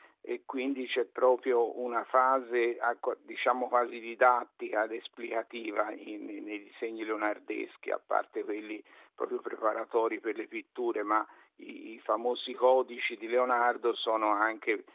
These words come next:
costellati da una gran quantità di schizzi, di appunti, di studi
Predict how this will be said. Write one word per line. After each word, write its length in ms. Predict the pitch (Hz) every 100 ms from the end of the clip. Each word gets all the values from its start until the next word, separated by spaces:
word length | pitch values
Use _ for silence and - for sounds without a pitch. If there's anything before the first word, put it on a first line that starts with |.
| -
costellati 880 | - 113 117 - 117 120 120 120 123
da 140 | 107
una 260 | 113 110 107
gran 280 | 104 110 117
quantità 580 | - 113 - 110 117 110
di 180 | 101 107
schizzi, 420 | - 117 117 -
di 80 | 101
appunti, 640 | - _ 117 113 113 -
di 140 | 101 98
studi 580 | - - 120 117 107